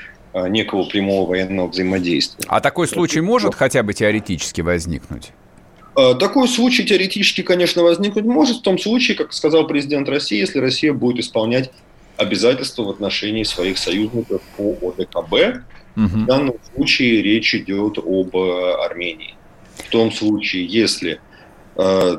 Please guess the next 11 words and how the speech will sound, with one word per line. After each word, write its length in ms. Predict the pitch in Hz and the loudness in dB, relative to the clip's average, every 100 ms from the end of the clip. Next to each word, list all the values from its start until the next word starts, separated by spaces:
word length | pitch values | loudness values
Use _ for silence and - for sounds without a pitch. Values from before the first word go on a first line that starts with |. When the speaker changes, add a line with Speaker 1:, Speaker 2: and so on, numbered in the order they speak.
| - - - | -6 -20 -8
Speaker 1:
непосредственно 640 | 107 113 117 135 135 - 95 | -2 2 2 2 0 0 -6
турецкие 720 | - 147 139 123 - - 90 | 2 4 6 4 2 -4 -2
вооружённые 600 | 95 101 95 101 92 92 | -2 -2 -2 -2 -2 -2
силы, 320 | 92 110 92 | -2 -2 -2
либо 180 | 80 92 | -2 -4
вооружённые 520 | 92 95 98 107 95 | -2 -2 -2 -2 -4
силы 260 | 90 - 92 | -4 -4 -2
любой 300 | 92 104 92 | -2 -4 -6
другой 280 | 85 87 85 | -6 -8 -8
третьей 340 | - 92 - | -4 -6 -6
страны, 520 | 92 - 104 156 254 | -8 -4 0 2 0